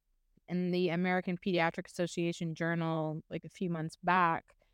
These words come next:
the, the whole vernacular has changed on the approach to that. And basically, either the pediatrician or the nurse are supposed to, like, ask the child questions as far as, like,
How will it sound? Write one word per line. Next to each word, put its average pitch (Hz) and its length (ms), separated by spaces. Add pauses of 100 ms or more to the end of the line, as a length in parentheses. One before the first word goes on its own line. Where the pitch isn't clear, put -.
(460)
the, 180 480
the 202 160
whole 233 200
vernacular 196 640
has 175 200
changed 180 440
on 170 140
the 160 180
approach - 680
to 190 120
that. 151 300
And 175 120
basically, 175 880 (200)
either 170 280
the 165 80
pediatrician 240 840
or 170 120
the 160 100
nurse 214 500
are 185 80
supposed 185 440
to, 190 80
like, 170 320 (400)
ask 202 260
the 196 80
child 180 420
questions 196 1000
as 165 200
far 175 320
as, 170 220
like, 165 360